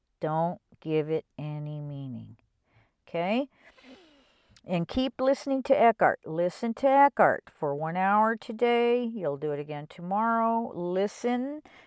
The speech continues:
Uh, just let it play. Just allow it to permeate your senses, your body. What you need is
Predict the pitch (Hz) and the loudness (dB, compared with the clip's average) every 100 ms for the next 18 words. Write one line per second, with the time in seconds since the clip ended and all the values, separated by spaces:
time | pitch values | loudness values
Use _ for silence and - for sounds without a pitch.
0 | _ _ - 185 175 165 165 202 - 190 | _ _ -4 0 2 0 0 -2 0 2
1 | 180 226 - 262 247 254 294 294 294 - | 2 2 0 0 2 2 -2 -6 -10 -6
2 | 190 - 175 170 175 180 208 233 - 202 | -6 -2 -2 2 4 6 4 0 -10 -12
3 | - 202 208 226 240 240 254 254 226 240 | -2 0 0 -2 -2 -2 -2 -4 -2 0
4 | 240 - 214 202 220 - 254 247 240 233 | -2 -2 -2 0 -4 -6 -8 -6 -8 -4
5 | 190 185 185 196 240 269 269 208 196 - | 0 2 2 -2 -4 -6 -8 -2 0 0
6 | 196 220 214 214 226 247 302 302 - 190 | -4 -4 -4 -4 -4 -4 -8 -14 -6 -4
7 | 175 - | -4 -8